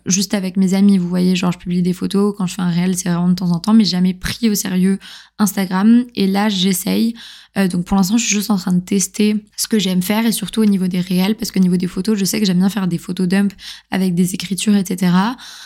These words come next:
Mais au niveau des réels, je suis en train de tester un peu, bah, quels sont les sujets dont j'aime parler, quels sont les types de vidéos que j'aime faire et qu'est-ce qui plaît également à mon audience, quel serait le rythme qui me convient. En gros, là, j'essaye de poster un maximum pour vraiment voir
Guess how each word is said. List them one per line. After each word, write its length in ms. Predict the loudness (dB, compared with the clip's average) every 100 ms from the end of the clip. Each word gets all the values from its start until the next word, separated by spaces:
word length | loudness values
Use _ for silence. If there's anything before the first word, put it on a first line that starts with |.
| _ 4
Mais 400 | 6 6 4 2
au 120 | 0
niveau 220 | 0 2
des 120 | 2
réels, 220 | 2 0 0
je 40 |
suis 80 | -2
en 60 |
train 120 | -2 -2
de 60 |
tester 260 | -2 -2 0
un 120 | 0
peu, 140 | 0
bah, 160 | 2 2
quels 180 | 0 -2
sont 140 | 0
les 100 | 0
sujets 300 | 0 -2 -2
dont 220 | -2 0
j'aime 240 | 2 4 2
parler, 380 | 2 2 0 0
quels 180 | -4
sont 300 | -4 0 -2 -2 -12 -20 -2
les 180 | 0 0
types 380 | -2 0 0 2
de 120 | 2
vidéos 480 | 2 2 4 2 -2
que 180 | -2
j'aime 240 | 0 0 0
faire 320 | 0 -2 -2 -4
et 100 | -8
qu'est-ce 240 | -4 -6 -4
qui 200 | -4 -4
plaît 280 | 0 0
également 560 | 0 -2 0 2 2 0
à 100 | -2
mon 160 | 0 0
audience, 540 | 2 2 2 0 -4 -10 -20 -10
quel 180 | -2 -2
serait 200 | 0 2
le 100 | 2
rythme 340 | 4 2 2 0
qui 140 | 2
me 80 | 2
convient. 440 | 2 2 2 2
En 120 | 0 0
gros, 160 | 2
là, 120 | 0
j'essaye 300 | 0 -4 -2
de 100 | -2
poster 400 | -2 -4 -2 -4 0
un 100 | 0
maximum 680 | 2 0 -2 0 2 2 0
pour 140 | -2
vraiment 280 | 2 4 4
voir 460 | 2 0 0 -4